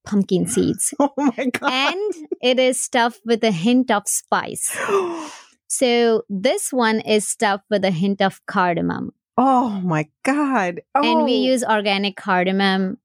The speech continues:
Speaker 1: you know, for this, which comes all the way from India.
Speaker 2: Yeah. Oh.
Speaker 1: And they're certified organic.
Speaker 2: Yeah.
Speaker 1: So all of our products or ingredients comes wherever we source it from.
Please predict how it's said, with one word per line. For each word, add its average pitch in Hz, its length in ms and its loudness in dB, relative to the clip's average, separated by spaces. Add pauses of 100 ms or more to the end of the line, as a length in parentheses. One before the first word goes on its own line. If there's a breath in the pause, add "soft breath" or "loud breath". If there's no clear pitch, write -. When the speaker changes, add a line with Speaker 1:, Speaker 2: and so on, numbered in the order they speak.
Speaker 1:
you 185 120 -6
know, 160 260 -4
for 196 160 2
this, 190 460 2
which 190 280 -2
comes 175 460 -2
all 175 140 2
the 170 80 0
way 180 100 4
from 226 260 0
India. 180 360 0 (160)
Speaker 2:
Yeah. 175 260 2 (280)
Oh. - 160 -2
Speaker 1:
And 220 200 2
they're 226 160 2
certified 202 880 0
organic. 170 640 0 (140)
Speaker 2:
Yeah. - 120 -2
Speaker 1:
So 220 160 2
all 208 200 2
of 269 200 -2
our 208 240 0
products 175 480 -2
or 196 80 0
ingredients 175 800 0
comes 175 640 -2 (340)
wherever 208 400 2
we 247 100 0
source 180 320 -2
it 226 120 0
from. 262 340 0